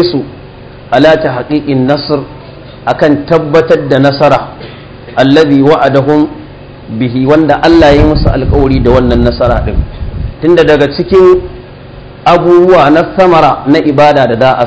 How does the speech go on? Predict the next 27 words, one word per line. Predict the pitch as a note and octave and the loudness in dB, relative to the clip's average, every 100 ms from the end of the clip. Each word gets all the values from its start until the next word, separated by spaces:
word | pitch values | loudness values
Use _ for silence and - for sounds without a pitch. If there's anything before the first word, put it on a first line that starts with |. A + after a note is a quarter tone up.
| A2+ | 0
samu, | B2 A2+ - - - - - - - | 0 0 -6 -18 -20 -20 -20 -16 -4
da | B2+ | 0
Allah | D#3 F#3 E3 | 2 4 4
ya | D#3+ - | 2 2
ce, | D3 | 0
"Wa'adallahu | C#3 D#3 E3 E3+ D3+ D3+ D3+ D3 | 2 2 2 2 2 2 0 0
alladhina | C#3+ C#3 C3 D3 D3 C#3 | 0 2 2 2 2 0
amanu | D3+ D3+ C#3+ C#3 | 0 2 2 2
minkum | C3+ C#3+ D#3+ D3+ C#3+ C3 | 2 4 2 0 -2 -2
wa | B2 | -2
amilus | C#3+ C3 A#2 - | 0 0 0 -2
salihati", | B2 B2 A2 A2 - G#2 F#2+ - - - - - - | 0 0 0 -2 -4 -6 -14 -18 -20 -20 -20 -18 -4
shine | D#3+ D#3+ C#3 - | 0 0 0 0
sharadi | D#3+ C#3+ B2 | 2 2 0
na | C3 | -2
farko. | B2+ C3 - B2+ B2+ - - - - - | 0 0 0 -2 -4 -4 -4 -2 0 0
Allah | D3+ E3+ D3+ | 4 4 4
ya | D3+ E3 | 4 4
yi | E3+ | 4
mu | D#3 | 4
wanda | D#3+ D#3+ C#3 | 2 2 0
suka | - C#3+ | -2 -4
yi | C#3+ D3+ | -2 0
imani | D#3 D#3+ D#3+ D3 | 2 2 2 2
daga | B2+ C3+ C3 C3 | 2 0 0 -2
cikin | - D#3+ D#3+ | -2 0 0
ku, | C3+ | -2